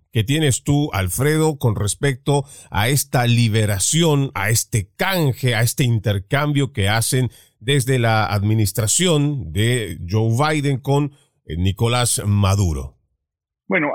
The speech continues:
Speaker 2: aquí hay unas es un mensaje o, digamos, u-, unas consecuencias,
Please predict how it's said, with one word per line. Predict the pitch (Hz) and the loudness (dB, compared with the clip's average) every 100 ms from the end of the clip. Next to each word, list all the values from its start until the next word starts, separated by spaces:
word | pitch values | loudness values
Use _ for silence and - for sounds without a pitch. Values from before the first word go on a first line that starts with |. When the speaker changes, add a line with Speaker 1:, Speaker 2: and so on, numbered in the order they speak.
| 147 | 2
Speaker 2:
aquí | 143 185 | 0 0
hay | 208 240 | 2 2
unas | 240 247 233 180 - - - - _ | 0 -2 -2 -4 -12 -20 -20 -20 _
es | - 139 | -20 -10
un | 160 | -4
mensaje | 165 165 147 156 143 147 147 | -2 0 2 2 0 0 -2
o, | 127 117 107 104 | -2 -6 -8 -12
digamos, | 110 110 110 123 - | -14 -16 -16 -16 -18
u-, | 131 123 | -14 -12
unas | 135 131 127 | -6 -4 -2
consecuencias, | - 165 - 139 - 151 156 123 123 | -2 -2 0 -2 -2 -2 -2 -2 -4